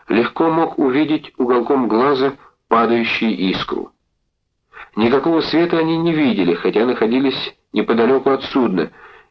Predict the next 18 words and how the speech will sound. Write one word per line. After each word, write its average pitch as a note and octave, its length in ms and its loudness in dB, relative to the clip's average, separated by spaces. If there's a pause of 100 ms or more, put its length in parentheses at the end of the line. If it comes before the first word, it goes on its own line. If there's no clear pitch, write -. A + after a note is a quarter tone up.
(120)
и G#2+ 180 0
могли G#2 360 2
объяснить C3 500 0
это G#2+ 160 0
явление G#2 520 0
лишь G#2 240 -2
тем, B2 200 0
что - 200 -2
судно A#2+ 380 0
затонуло. B2+ 600 0 (920)
Это G#2 220 2
было A2 240 2
очевидно B2+ 640 0
и A#2 180 -2
действовало A#2+ 720 0
успокоительно. F#2 1000 0 (1400)
Предвиденная D3 760 2
катастрофа, C#3 840 0